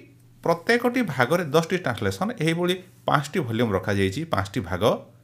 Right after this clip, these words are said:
ଅର୍ଥାତ୍ ଟୋଟାଲ୍ ପାଞ୍ଚଟି ଭାଗ ତମେ ଯଦି ଦେଖିବ, ପଚାଶଟି ଟ୍ରାନ୍ସଲେସନ୍ ରହିବ। ଏ ପଚାଶ କୋଟି ଟ୍ରାନ୍ସଲେସନ୍କୁ ତମେ ଯଦି ପ୍ରାକ୍ଟିସ୍ କରିଦେବ, ତମେ ଏ ସଂସ୍କୃତ ଅନୁବାଦ ଯେଉଁ ଟେନସନ୍ରୁ ପୁରା ମୁକ୍ତ ହେଇଯିବ,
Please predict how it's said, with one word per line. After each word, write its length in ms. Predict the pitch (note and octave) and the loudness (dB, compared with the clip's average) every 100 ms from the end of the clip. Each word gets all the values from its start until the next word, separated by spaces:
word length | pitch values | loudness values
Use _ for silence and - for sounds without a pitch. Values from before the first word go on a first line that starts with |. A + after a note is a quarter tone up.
| _ - _ - | _ -20 _ -2
ଅର୍ଥାତ୍ 320 | D3+ - A3+ B3+ | 0 2 0 2
ଟୋଟାଲ୍ 420 | B2 A#2+ F#3+ D3+ - - - - - - - _ _ _ _ | 0 4 6 6 4 -4 -20 -20 -20 -20 -20 _ _ _ _
ପାଞ୍ଚଟି 380 | D3 D#3 E3+ G#3+ G3 | 4 4 2 -2 -2
ଭାଗ 220 | B2+ C3 | 2 2
ତମେ 180 | E3 D#3 | 4 2
ଯଦି 180 | C3+ B2+ | 0 -2
ଦେଖିବ, 280 | G#2 - C3+ D#3 D#3 | -4 -4 -2 -2 -2
ପଚାଶଟି 360 | G#2+ D3+ D3 D3+ | -2 -2 -2 -4
ଟ୍ରାନ୍ସଲେସନ୍ 500 | - G2 A#2 C3 A2 | -2 -2 -4 -4 -6
ରହିବ। 220 | G2+ C3 G3+ - - - | -2 -2 -2 -6 -20 -6
ଏ 80 | D#3+ E3 | -4 -4
ପଚାଶ 300 | - F#3+ F#3 - | -6 -2 -2 -2
କୋଟି 180 | F#3+ G3 | -2 -2
ଟ୍ରାନ୍ସଲେସନ୍କୁ 580 | - G#2 G#2 C3 E3 E3+ | -2 -2 -2 -2 -2 0
ତମେ 240 | D#3+ D3+ B2 - - - | 2 4 2 -2 -12 -4
ଯଦି 200 | B2+ C#3 | 0 0
ପ୍ରାକ୍ଟିସ୍ 420 | - A2 - E3 | 0 -2 -2 -6
କରିଦେବ, 320 | - G#2 C#3+ F3+ A3+ - - _ - | -4 0 2 2 -2 -12 -20 _ -2
ତମେ 220 | A#2 C3 G#2 G2+ - - - - | 2 2 2 -4 -14 -20 -12 -6
ଏ 60 | C#3 | -6
ସଂସ୍କୃତ 440 | - B2 A#2 - F#3+ F#3+ | -4 -4 -4 -4 -2 0
ଅନୁବାଦ 360 | B2+ B2+ D3 F3+ E3 | 2 4 4 2 0
ଯେଉଁ 120 | D#3 | -2
ଟେନସନ୍ରୁ 500 | C3+ A2+ A#2 D#3 F#3 F#3+ | 0 0 -2 -2 -2 -2
ପୁରା 160 | E3 | -2
ମୁକ୍ତ 240 | A#2 F2 - | -2 -4 -6
ହେଇଯିବ, 240 | E2+ D2+ | -8 -8